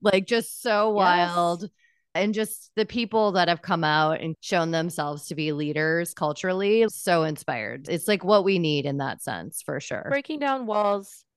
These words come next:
Speaker 2: gender, s-, sexuality, freedom of choice.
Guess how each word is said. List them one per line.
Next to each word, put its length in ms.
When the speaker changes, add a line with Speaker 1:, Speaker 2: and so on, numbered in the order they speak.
Speaker 2:
gender, 600
s-, 260
sexuality, 1080
freedom 340
of 120
choice. 640